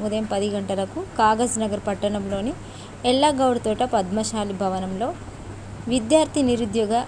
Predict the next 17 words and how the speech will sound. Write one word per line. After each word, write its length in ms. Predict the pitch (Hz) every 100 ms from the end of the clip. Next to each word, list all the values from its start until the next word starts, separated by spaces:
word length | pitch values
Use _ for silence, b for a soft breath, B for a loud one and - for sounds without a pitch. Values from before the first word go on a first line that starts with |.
| - 202
జేఏసీ 520 | 226 226 220 208 247
ఆధ్వర్యంలో 600 | 196 190 190 208 196 202 302
ఈ 100 | 262
సమావేశాన్ని 800 | 277 240 247 254 233 220 202 226 285
ఏర్పాటు 380 | 220 208 208 196
చేయడం 280 | 214 190 254 247
జరిగింది. 460 | 180 175 170 185 - - B B - -
తేదీ 340 | 220 214 285 381
ఏడో 220 | 226 240 285
తేదీ 340 | 285 254 247 262 -
ఏడో 240 | 202 202 220
నెల 240 | 208 190 277 392 320
రెండు 260 | 220 220
వేల 180 | 226 226 -
ఇరవై 260 | 190 190 208
ఐదు 160 | 196 190
నాడు 280 | 180 196